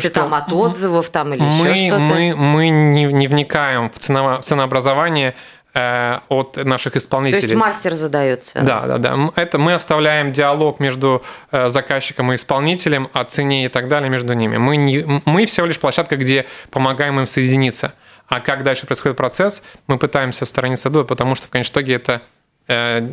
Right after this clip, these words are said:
Speaker 2: разговор
Speaker 1: А
Speaker 2: между
Speaker 1: в чём
Speaker 2: двумя.
Speaker 1: ваш профит тогда?
Speaker 2: Э, м, мы, по сути, площадка, которая помогает исполнителям найти работу.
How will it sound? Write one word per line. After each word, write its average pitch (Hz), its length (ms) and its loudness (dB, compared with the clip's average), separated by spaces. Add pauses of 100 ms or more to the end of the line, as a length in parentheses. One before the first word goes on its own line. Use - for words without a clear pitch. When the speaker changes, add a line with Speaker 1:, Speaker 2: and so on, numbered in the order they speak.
(140)
Speaker 2:
разговор 127 460 0
Speaker 1:
А - 20 0
Speaker 2:
между 120 160 -2
Speaker 1:
в 120 60 0
чём 202 140 2
Speaker 2:
двумя. 175 100 -2
Speaker 1:
ваш 170 160 -6
профит 139 480 -4
тогда? 170 280 -6 (380)
Speaker 2:
Э, 120 520 2
м, 143 500 2
мы, 156 200 2
по 240 120 0
сути, 190 240 -2
площадка, 151 420 0
которая 139 160 -2
помогает 139 460 0
исполнителям 143 720 -2 (460)
найти 143 600 2
работу. 127 460 -2